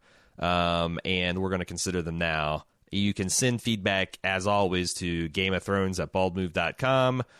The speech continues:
Uh, you can also discuss this stuff with your fellow fans at our forums, forums dot baldmove dot com. All right, without further ado, Jordan W is up first.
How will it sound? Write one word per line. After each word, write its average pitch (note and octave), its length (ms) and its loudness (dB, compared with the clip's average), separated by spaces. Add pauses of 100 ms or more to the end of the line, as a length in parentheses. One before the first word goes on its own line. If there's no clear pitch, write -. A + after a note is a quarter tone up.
(180)
Uh, F2 380 2
you F2+ 120 -4
can G2 120 0
also F#2+ 240 2
discuss F2 720 0
this E2 300 -4
stuff E2+ 440 0
with F2+ 220 -6
your E2+ 100 -6
fellow F2 280 0
fans F2 380 -2
at D#2+ 80 -4
our D2 80 -4
forums, G2+ 460 0
forums G2+ 340 0
dot D#2+ 160 -2
baldmove D#2 340 -4
dot D2+ 220 -4
com. D2+ 480 -4
All F2+ 80 0
right, D#2 180 0
without E2 300 -2
further F2 220 -4
ado, E2+ 400 -2
Jordan G#2+ 500 0
W G2 420 0
is F2 140 -2
up F2 160 -2
first. F2+ 520 -2